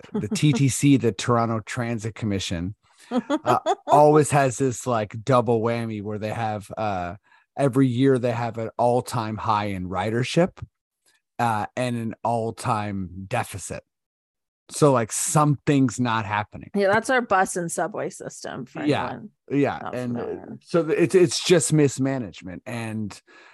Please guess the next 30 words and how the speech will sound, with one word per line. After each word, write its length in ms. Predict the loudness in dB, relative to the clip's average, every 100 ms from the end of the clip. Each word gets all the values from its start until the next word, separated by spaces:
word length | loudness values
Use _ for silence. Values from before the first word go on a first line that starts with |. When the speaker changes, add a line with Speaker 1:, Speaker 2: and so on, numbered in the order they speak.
| -20 _ -4
Speaker 1:
um, 480 | -2 0 -2 -4 -4
yeah, 380 | -2 2 2 2
prioritization 1040 | 0 0 2 2 0 0 0 -2 -4 -8
does 280 | -2 -2 -2
make 160 | -6 -8
sense 240 | -12 -10
in 80 | -10
a 40 |
vacuum. 340 | -8 -8 -8 -8
That's 160 | -8
a 40 | -4
perfect 340 | -2 -2 -4
way 100 | -4
to 80 | -4
put 240 | 0 0
it. 200 | 0 -4 _ _ _
But 240 | -2 -2 -4
I'm 300 | -6 -8 -8
just 240 | -8 -4
looking 280 | -4 -2 -2
here, 460 | 2 2 4 0 -4 _ _ -10
um, 520 | -6 -6 -6 -8 -10 -16 _ _ _ _ _ -6
uh, 240 | -4 -4
in 140 | -4 -6
the 100 | -6
twenty 400 | -4 0 0 0
twenty-one 560 | -2 -2 -4 -4 -8
twenty-two 520 | -4 -4 -4 -6 -4 -4
EuroLeague 640 | -2 2 2 2 -4 -10
season, 540 | -10 -10 -8 -8 -8